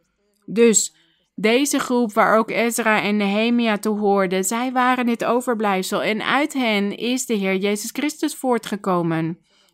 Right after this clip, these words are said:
Daarom had God een overblijfsel bewaard. Hoewel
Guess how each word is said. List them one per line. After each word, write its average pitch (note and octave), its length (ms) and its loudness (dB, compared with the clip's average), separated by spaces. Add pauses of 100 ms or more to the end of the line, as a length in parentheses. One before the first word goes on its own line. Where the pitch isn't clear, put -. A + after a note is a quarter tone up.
Daarom A#3+ 540 0
had A#3+ 260 2
God A#3+ 320 0
een A#3+ 200 -2
overblijfsel A3+ 840 0
bewaard. E3+ 640 -2 (500)
Hoewel A#3 840 2